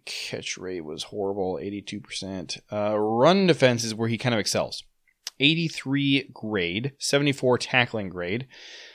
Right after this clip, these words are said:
only ten missed tackles, which is slightly better than average in that,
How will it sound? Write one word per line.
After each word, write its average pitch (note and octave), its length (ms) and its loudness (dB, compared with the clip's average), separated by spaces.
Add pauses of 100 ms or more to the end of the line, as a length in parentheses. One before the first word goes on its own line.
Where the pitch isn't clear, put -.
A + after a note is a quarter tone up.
(160)
only F3 300 8
ten D#3 400 2
missed C#3 400 2
tackles, D3 680 2
which A#2+ 520 2
is A2+ 560 -2
slightly D3 580 2
better C#3 220 6
than D3 100 2
average D#3 540 -2 (440)
in C3+ 500 2
that, C3 380 2